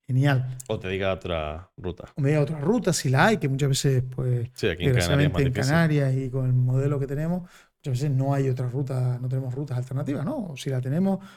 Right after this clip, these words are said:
Speaker 1: pues al final es más larga y acabas tardando lo mismo. Perfecto. Pero no me hagas eso, sino también dime, "Oye, pues igual si sales a las nueve, avisa y esta hora que tienes por ahora aquí, pues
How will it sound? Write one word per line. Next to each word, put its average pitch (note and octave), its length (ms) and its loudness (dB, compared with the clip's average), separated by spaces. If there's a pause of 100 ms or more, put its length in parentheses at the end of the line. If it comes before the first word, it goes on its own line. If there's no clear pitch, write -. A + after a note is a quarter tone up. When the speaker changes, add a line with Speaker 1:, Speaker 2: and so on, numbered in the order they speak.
Speaker 1:
pues B2+ 160 -2
al B2+ 60 -8
final C#3 240 2
es B2+ 100 0
más C3 180 0
larga D#3 300 2
y - 20 2
acabas C#3 220 -2
tardando C3+ 320 -6
lo C#3 60 -4
mismo. B2+ 200 0 (460)
Perfecto. C3 580 -2 (640)
Pero A#2+ 140 -8
no C3 100 -2
me E3+ 120 0
hagas F3 160 0
eso, C4+ 240 -4
sino B2+ 400 -4 (420)
también C#3+ 640 -2 (240)
dime, C3 200 -2
"Oye, C3 180 0
pues B2+ 360 0
igual C3 300 -2
si D3+ 140 -8
sales D#3 260 -4
a D#3 60 -2
las D#3 160 -4
nueve, A3+ 520 -2 (520)
avisa A#3 760 -2
y B2+ 520 -6
esta C3+ 520 -6
hora F3+ 240 -2
que D#3 120 -4
tienes D#3 180 -6
por E3 180 -6
ahora F3 420 -6
aquí, F3 260 -8
pues F3+ 380 -4